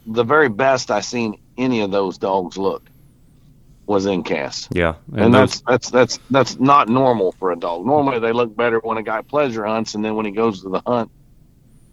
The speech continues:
Speaker 1: they, uh, they kinda fall off, let's say, or they
Speaker 2: Right.
Speaker 1: That wasn't the case with them. I'm, I've never seen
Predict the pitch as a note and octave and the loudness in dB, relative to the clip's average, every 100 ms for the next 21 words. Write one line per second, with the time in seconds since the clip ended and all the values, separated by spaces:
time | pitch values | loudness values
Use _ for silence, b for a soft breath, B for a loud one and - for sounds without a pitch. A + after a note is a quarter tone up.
0 | _ G#2+ G#2+ G#2 G2+ F#2 F2+ F#2 G#2 A#2+ | _ 0 2 2 0 -2 -2 -2 0 0
1 | G#2+ F#2+ B2 A2 A2+ B2 - F#2 F2 F#2+ | -2 2 2 4 4 2 0 -4 -4 -6
2 | D#2 D2 F2+ F#2+ F#2+ F#2 F2+ - _ - | -6 -4 -2 2 4 4 2 -6 _ -20
3 | _ _ _ _ _ _ - B2+ B2+ B2+ | _ _ _ _ _ _ 4 4 4 2
4 | G#2+ A#2 G2+ - F2+ F2+ C#2+ D2 A2 G#2 | 0 -4 -6 -8 -10 -10 -6 0 0 0
5 | G#2+ A2 A#2 A2+ G#2 - A2+ F#2+ | 0 2 2 0 -4 -2 -2 -4